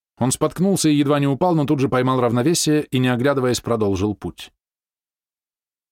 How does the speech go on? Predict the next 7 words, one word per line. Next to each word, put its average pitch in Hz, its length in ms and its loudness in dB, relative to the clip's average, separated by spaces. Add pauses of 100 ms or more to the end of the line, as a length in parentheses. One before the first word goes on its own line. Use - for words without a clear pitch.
(720)
Да, 156 360 -6 (460)
наш 101 260 -2
герой 123 400 0
ни 131 140 -2
разу 92 280 -2
не 98 120 0
оглянулся. 95 640 -4